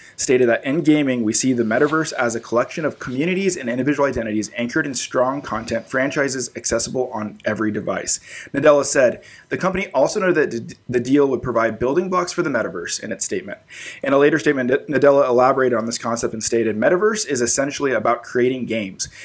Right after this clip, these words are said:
The Microsoft boss said nothing, uh, noting the common concepts and technology between a virtual meeting and a video game. "It is about being able to put people, places, things in a physics engine and then having all the people, places, and things in the physics engine relate to each other.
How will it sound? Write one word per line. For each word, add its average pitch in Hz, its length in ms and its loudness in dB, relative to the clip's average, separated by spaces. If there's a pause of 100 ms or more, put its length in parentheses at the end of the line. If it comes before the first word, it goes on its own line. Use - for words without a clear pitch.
(160)
The 131 80 -2
Microsoft 170 500 0
boss 123 300 4
said 113 160 0
nothing, 135 640 -4 (220)
uh, 143 160 0
noting 135 400 4
the - 80 -6
common 175 360 0
concepts 143 420 -2
and 123 80 -8
technology 120 420 0
between 120 200 -4
a 113 60 -4
virtual 131 380 0
meeting 123 360 -2 (200)
and 139 100 0
a 139 40 0
video 123 200 2
game. 95 220 -6 (100)
"It 131 100 2
is 143 120 4
about 139 260 2
being 135 220 -6
able 135 260 -2
to 151 60 0
put 139 200 -4
people, 180 320 0
places, 139 460 -4
things 117 380 -4 (280)
in 120 120 -4
a - 20 -4
physics 123 380 0
engine 113 400 -2
and 110 120 -2
then 135 120 4
having 127 420 -2
all 120 180 2
the 139 100 -2
people, 135 280 -4
places, 117 400 -4
and 123 140 -14
things 117 240 -4
in 110 80 -4
the 117 60 -6
physics 107 340 -4
engine 107 220 -8
relate 110 320 0
to 120 100 -4
each 107 120 -8
other. - 260 -8